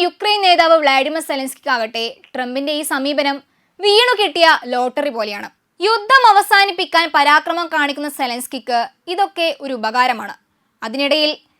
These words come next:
റഷ്യൻ യുദ്ധ തടവുകാരുടെ പൂർണ്ണമായ കൈമാറ്റത്തിന് യുക്രൈൻ പ്രസിഡന്റ് വ്ളാഡിമിർ സെലൻസ്കി നിർദ്ദേശം നൽകിയിരിക്കുകയാണ്. സംഘർഷം അവസാനിപ്പിക്കുന്നതിനുള്ള സാധ്യതകൾ തുറക്കുന്നതിനായി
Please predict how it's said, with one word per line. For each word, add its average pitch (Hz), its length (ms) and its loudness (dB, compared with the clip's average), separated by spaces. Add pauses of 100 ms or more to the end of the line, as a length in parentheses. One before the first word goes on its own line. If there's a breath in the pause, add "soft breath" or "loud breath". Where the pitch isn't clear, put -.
(320)
റഷ്യൻ 466 360 0 (100)
യുദ്ധ 381 140 -2 (100)
തടവുകാരുടെ 349 560 4 (140)
പൂർണ്ണമായ 330 520 -2 (100)
കൈമാറ്റത്തിന് 262 640 -4 (540)
യുക്രൈൻ 466 440 -2
പ്രസിഡന്റ് 381 380 -2
വ്ളാഡിമിർ 302 420 2
സെലൻസ്കി 277 400 -6 (160)
നിർദ്ദേശം 269 480 -4
നൽകിയിരിക്കുകയാണ്. 233 680 -8 (300)
സംഘർഷം 466 600 2 (180)
അവസാനിപ്പിക്കുന്നതിനുള്ള 339 1000 -2
സാധ്യതകൾ 262 540 0
തുറക്കുന്നതിനായി 233 640 -8